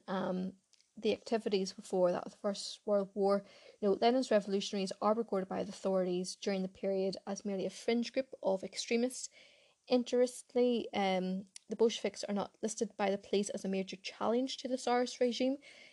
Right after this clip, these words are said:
In the pre-nineteen fourteen period, their strength of the Bolsheviks varied between five thousand to ten thousand, and even in February nineteen seventeen, it was no more than twenty-five thousand. Before nineteen seventeen, the Mensheviks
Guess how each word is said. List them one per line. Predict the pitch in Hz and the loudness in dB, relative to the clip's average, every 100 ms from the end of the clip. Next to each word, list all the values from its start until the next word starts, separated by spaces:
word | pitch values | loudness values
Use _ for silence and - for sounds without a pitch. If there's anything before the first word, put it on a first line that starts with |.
| - | -2
In | |
the | 208 | -2
pre-nineteen | - 254 240 208 - | 2 2 2 2 -2
fourteen | 208 196 - 208 | -2 -2 -2 -4
period, | 202 208 196 190 180 - | -2 2 4 4 2 -2
their | 196 190 | -2 -2
strength | 185 - 220 220 | -2 -2 -2 -2
of | |
the | 196 | -8
Bolsheviks | - 202 - - - | -6 -6 -4 -6 -6
varied | - 196 185 185 | 0 2 2 -2
between | - - 185 | -8 -6 -4
five | 185 190 190 196 | -4 0 0 0
thousand | 190 185 - | -2 -2 -8
to | - | -10
ten | - 208 | -2 -2
thousand, | 220 185 - 202 - - - - - | 0 0 0 -4 -8 -12 -20 -20 -10
and | - 214 | -2 0
even | 233 233 | 2 0
in | |
February | 220 202 202 196 | 2 2 2 -2
nineteen | - - 196 | -4 -4 -4
seventeen, | 196 190 190 202 190 | 0 0 -2 -2 -4
it | |
was | 185 - | -4 -4
no | 202 | -2
more | 190 185 | 0 0
than | 185 190 185 | -2 -4 -6
twenty-five | - 190 185 190 190 | -6 -8 -4 -2 -2
thousand. | 202 202 190 208 - - - - - _ | 0 2 2 -2 -12 -18 -20 -20 -20 _
Before | 220 269 277 | 4 8 8
nineteen | 254 240 220 | 6 0 -4
seventeen, | 214 202 202 - | 0 0 0 -4
the | 196 | -4
Mensheviks | 208 240 - - - - - | -4 -4 -6 -8 -8 -12 -12